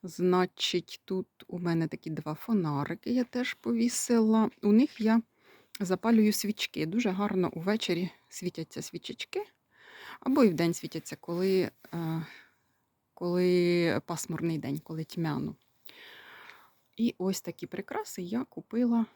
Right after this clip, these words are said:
власне, в комісійному магазині Кірпуторій.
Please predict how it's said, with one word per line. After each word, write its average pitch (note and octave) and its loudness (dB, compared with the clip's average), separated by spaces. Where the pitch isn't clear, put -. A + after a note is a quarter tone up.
власне, F#3+ -4
в - -20
комісійному D3+ 2
магазині A#3 4
Кірпуторій. A3 0